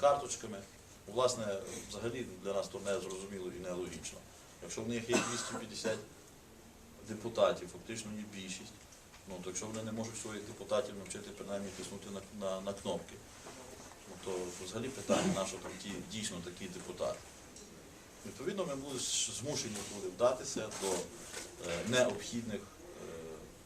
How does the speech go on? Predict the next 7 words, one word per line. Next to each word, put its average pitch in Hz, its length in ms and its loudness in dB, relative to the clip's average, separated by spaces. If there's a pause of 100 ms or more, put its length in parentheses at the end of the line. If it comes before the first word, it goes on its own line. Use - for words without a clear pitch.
(140)
в 90 40 -4
даному 107 340 4
випадку 92 480 -2
вже 90 120 0
тоді 90 260 -6
силових 82 440 -2 (880)
методів. - 340 4